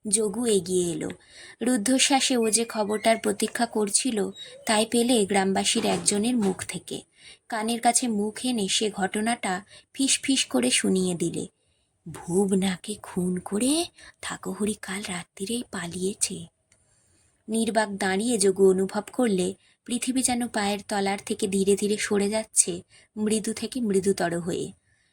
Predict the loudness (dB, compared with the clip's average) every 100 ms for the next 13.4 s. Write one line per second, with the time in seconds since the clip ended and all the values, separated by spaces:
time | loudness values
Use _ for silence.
0 | _ -4 -2 -2 0 2 4 2 -4 _
1 | _ -8 -6 -2 0 2 2 0 0 0
2 | -2 -2 -2 0 -2 -4 -6 -6 -6 -8
3 | -8 -10 -18 _ _ _ _ _ -4 0
4 | 4 4 4 4 4 2 -2 -2 -4 -4
5 | -8 -12 _ _ -20 _ _ -10 -10 -4
6 | 0 0 0 -2 -2 -2 -2 -2 0 -2
7 | -2 -2 -6 -6 -8 -12 _ _ 0 0
8 | 2 0 -2 -4 -10 -12 -14 _ _ _
9 | _ _ _ _ _ _ _ -16 -6 -4
10 | -2 -2 -2 -2 -2 0 0 2 2 2
11 | -2 -2 -4 -6 -6 -10 -10 _ -20 -10
12 | -6 -4 0 0 0 -2 0 2 0 0
13 | -2 -2 -4